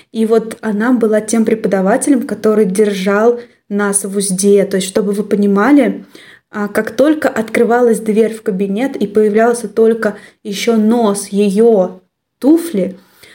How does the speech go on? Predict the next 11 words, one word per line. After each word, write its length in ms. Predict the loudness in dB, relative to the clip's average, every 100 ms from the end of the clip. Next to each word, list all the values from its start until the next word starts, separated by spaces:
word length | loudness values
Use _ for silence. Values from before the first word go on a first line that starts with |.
| _
она 280 | -4 0 2
уже 180 | 2 0
начинала 440 | -2 -2 0 2
давать 360 | 2 2 0 -2
какое-то 380 | -4 -2 -2 -2
задание, 540 | -2 0 0 2 0
и 160 | 0 2
мы 160 | 2
постоянно 1040 | 2 -4 -6 -6 -4 -2 0 0 2 0 0
что-то 400 | -2 -2 0 0
делали. 460 | 2 2 2 0